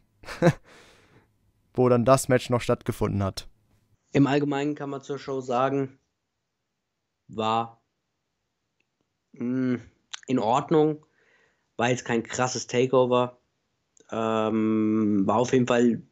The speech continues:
Speaker 2: kurzweilig, spaßig auf jeden Fall, weil die Show ging knapp zwei Stunden. Also das ist vollkommen in Ordnung für eine, für eine Wrestling-Show.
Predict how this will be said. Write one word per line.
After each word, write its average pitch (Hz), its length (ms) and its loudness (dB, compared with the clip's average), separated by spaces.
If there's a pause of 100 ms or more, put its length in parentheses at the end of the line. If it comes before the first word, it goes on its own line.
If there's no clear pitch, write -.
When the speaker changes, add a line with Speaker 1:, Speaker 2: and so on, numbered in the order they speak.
(280)
Speaker 2:
kurzweilig, 123 680 2
spaßig 113 580 -4
auf 107 140 0
jeden 110 200 0
Fall, 117 280 -4
weil 110 120 0
die 107 120 -2
Show 113 180 4
ging 113 180 0
knapp - 280 -4
zwei 98 260 -4
Stunden. 120 640 0 (560)
Also 101 180 -4
das 95 180 -6
ist - 280 -4
vollkommen 113 800 0
in 104 80 0
Ordnung 117 420 0
für 110 220 0
eine, 110 500 -2
für - 140 0
eine 110 120 2
Wrestling-Show. 107 800 0